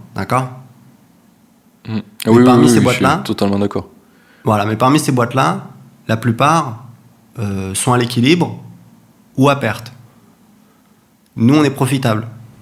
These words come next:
Speaker 1: Donc, c'est ce que j'explique aux gens qui rentrent dans, dans notre boîte. Je leur dis, voilà, vous avez de la chance parce que c'est vraiment une,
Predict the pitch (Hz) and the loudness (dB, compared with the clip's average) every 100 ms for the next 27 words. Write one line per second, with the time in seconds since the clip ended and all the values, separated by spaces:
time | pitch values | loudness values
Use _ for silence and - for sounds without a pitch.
0 | - _ _ _ - 107 - 123 120 123 | -20 _ _ _ -4 -4 -2 -4 -4 -4
1 | 147 - 120 123 131 127 107 110 107 101 | -2 0 0 2 0 -2 -2 0 -2 -4
2 | - 104 104 101 135 170 117 107 110 101 | -6 -4 -4 0 0 0 -2 -2 -2 -2
3 | - - - 107 104 110 104 110 160 170 | -8 -20 -20 -10 -4 -2 -2 0 0 -2
4 | - - 113 104 110 123 120 117 - 104 | -4 -6 -4 -2 0 0 -2 -4 -4 -2
5 | 104 101 | -2 -6